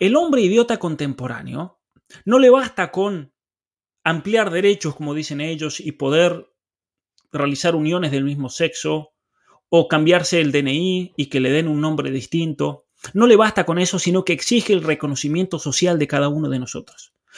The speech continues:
porque hace referencia a su propia identidad. Y esta es la gran paradoja. Es un hombre inmanentemente, eh, solitario, metido en sí mismo, pero a la vez necesita de la sociedad, esa sociedad supuestamente opresora, ese Estado opresor,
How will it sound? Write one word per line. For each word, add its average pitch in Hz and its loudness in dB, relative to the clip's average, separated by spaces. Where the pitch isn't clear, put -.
porque 180 4
hace 247 6
referencia 185 2
a 175 0
su 151 -2
propia 156 -2
identidad. 127 -8
Y 190 4
esta 269 4
es 269 6
la 180 6
gran 208 2
paradoja. 170 2
Es 180 2
un 214 0
hombre 226 4
inmanentemente, 214 4
eh, 143 0
solitario, 202 4
metido 208 0
en 196 0
sí 190 0
mismo, 226 2
pero 214 4
a 202 6
la 220 4
vez 285 6
necesita 277 4
de 220 4
la 190 4
sociedad, 185 0
esa 208 -2
sociedad 196 -2
supuestamente 202 -2
opresora, 185 2
ese 160 -2
Estado 202 2
opresor, 180 0